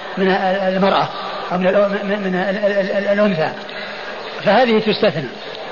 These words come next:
هذه الصورة تستثنى، لأن لو كان أحدهما ذكرا ما يتزوج، ولكنها مستثناة من هذه القاعدة. ولكن، آه، ال-، ال-، المناسبة أن، أن هذا مثال لتلك القاعدة، هذا الذي حصل من عبد الله بن جعفر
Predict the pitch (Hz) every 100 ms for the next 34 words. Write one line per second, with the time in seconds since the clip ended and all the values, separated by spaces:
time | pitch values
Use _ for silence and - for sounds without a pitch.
0 | - - - - 175 170 220 214 185 -
1 | 196 151 123 - - - - - 160 180
2 | 180 214 214 202 190 196 185 196 220 254
3 | 269 269 233 185 175 151 131 - - -
4 | - - - 233 202 233 233 214 - 185
5 | 208 170 170 165 170 165 151 131 - -
6 | - - - - - - 233 220 220 208
7 | 202 185 104 104 - - - 196 190 202
8 | 190 185 190 185 185 233 - 214 220 214
9 | 208 196 190 - - - - - 220 196
10 | 226 226 214 214 165 262 262 226 240 208
11 | 202 196 156 143 123 - - - - -
12 | - - - 175 196 196 185 220 214 208
13 | 180 185 196 175 185 180 202